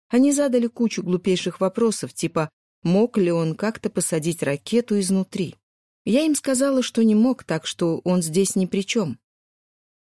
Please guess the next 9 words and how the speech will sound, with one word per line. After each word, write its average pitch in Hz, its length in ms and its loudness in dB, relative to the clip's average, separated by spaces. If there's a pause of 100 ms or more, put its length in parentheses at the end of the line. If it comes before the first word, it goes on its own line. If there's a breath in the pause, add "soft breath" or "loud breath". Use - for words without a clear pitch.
Что - 300 0
ж, - 80 -6
судя 214 280 0
по 220 100 -2
всему, 208 380 2
у 233 60 4
них 220 260 2
есть 202 240 -2
свидетель, 190 720 -2